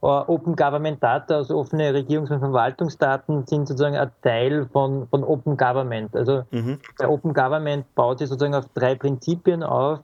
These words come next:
Speaker 1: Das ist einmal sozusagen die, die Transparenz. Dazu ist natürlich Open Government Data eine wichtige Voraussetzung, eine Grundlage dafür. Dann im nächsten Schritt geht es um Partizipation, also um Teilhabe der Bürger.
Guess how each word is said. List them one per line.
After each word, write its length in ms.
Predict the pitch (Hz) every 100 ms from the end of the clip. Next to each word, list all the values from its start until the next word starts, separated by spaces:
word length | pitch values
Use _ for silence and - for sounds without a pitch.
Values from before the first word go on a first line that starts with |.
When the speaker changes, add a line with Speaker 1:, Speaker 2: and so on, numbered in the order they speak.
| -
Speaker 1:
Das 140 | 127
ist 120 | 135
einmal 380 | 123 131 143 143
sozusagen 400 | 123 135 135 135
die, 340 | 135 135 131 127
die 200 | 135 127 123
Transparenz. 920 | 123 123 - 123 110 139 180 - - 123
Dazu 320 | 135 127 160
ist 120 | 139
natürlich 320 | 147 127 139
Open 260 | 131 135 139
Government 420 | 127 131 135 127
Data 340 | 117 120 - 135
eine 100 | 127
wichtige 480 | 139 143 139 131 123 _ _ _
Voraussetzung, 680 | 123 107 143 - 180 - 165
eine 60 | 131
Grundlage 520 | 131 165 180 170 165
dafür. 500 | 165 - 151 175 175 - _ -
Dann 180 | 127 147
im 120 | 147
nächsten 340 | 139 - 170
Schritt 260 | - 156 -
geht 120 | 143
es 100 | 135
um 100 | 131
Partizipation, 920 | 131 123 123 - 131 120 - 127 165
also 180 | 151 139
um 160 | 127 117
Teilhabe 460 | 113 147 160 151
der 100 | 147
Bürger. 440 | - 147 147 147